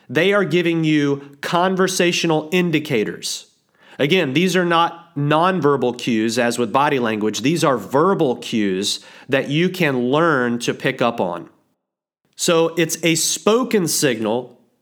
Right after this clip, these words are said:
that does what? It helps you be more connected, engaged, and relatable in conversation. So in other words, once you pick up on the listening cue, you will be able to dig deeper in that conversation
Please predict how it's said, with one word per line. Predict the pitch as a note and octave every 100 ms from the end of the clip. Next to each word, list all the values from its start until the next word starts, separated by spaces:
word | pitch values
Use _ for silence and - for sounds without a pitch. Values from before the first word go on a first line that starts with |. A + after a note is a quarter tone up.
| _
that | D#3+ D3+
does | E3 D#3 C#3+
what? | D3 F2+ - - _ _ -
It | A#2+
helps | - - G3+ A#3 A3+ -
you | G3 G3
be | D3 E3 D#3+
more | C#3+ D3 F3+
connected, | F3+ - D3 C3+ C#3+ F3+ - F#3+ F#3+ F#3+ -
engaged, | C3 A#2 G#2 B2+ D3 E3 F3+ D3 -
and | C#3 B2+
relatable | B2 B2 B2 D3 G3+ F3 A#2 A2+ G#2+ G#2+ C3
in | B2
conversation. | - D3 C#3 C3+ C3 C#3+ C3+ - F#2 - _ _ - - -
So | E3 D#3+
in | E3+
other | G3+ F3+
words, | D3+ D3 C#3+
once | A#2+ G#3 G#3+
you | A#3+
pick | - - G#3+ G#3
up | F3 E3+ D#3+ -
on | D3 C#3+ C#3+
the | B2+
listening | B2+ G#3+ - F#3+ B2 A2
cue, | - G#2 G2 C3 - - - -
you | D3+ B3
will | C4+
be | A3 G#3
able | G3+
to | E3+ B2+
dig | G#2 D3 F#3 E3+ G#2+
deeper | G2+ F3 G#3 G3+ C#3 A#2+
in | D#3+ E3+ F3
that | D#3+ -
conversation | D#3+ D3+ C#3 B2 C3 C3+ - F#3